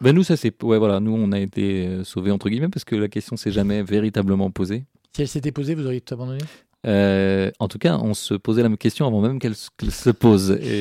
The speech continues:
Speaker 1: euh, et on était convaincus qu'on aurait, ouais, on aurait essayé la musique un peu plus loin, ouais.
Speaker 2: Est-ce que ça manque, le contact direct avec le public ?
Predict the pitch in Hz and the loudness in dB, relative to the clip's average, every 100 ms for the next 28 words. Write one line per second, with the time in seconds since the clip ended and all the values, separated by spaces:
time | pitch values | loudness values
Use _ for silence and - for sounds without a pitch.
0 | 101 101 98 98 98 101 98 98 98 95 | 0 2 2 0 0 -2 -4 -4 -6 -6
1 | - 101 104 - 156 117 104 98 95 92 | -4 0 0 0 0 2 2 2 0 0
2 | 95 92 107 160 101 90 87 87 87 - | -2 -2 -2 -2 -2 -2 -4 -6 -8 -6
3 | 87 87 90 90 90 90 90 87 117 156 | -4 -4 -4 -4 -6 -6 -8 -8 -6 -6
4 | 110 101 - - - 190 240 - 139 127 | -8 -12 -20 -14 -12 -8 -6 -4 -4 -4
5 | 131 135 - 110 123 107 110 110 110 - | -4 -6 -6 -6 -8 -6 -6 -6 -8 -8
6 | 101 104 95 110 - | -10 -8 -10 -10 -14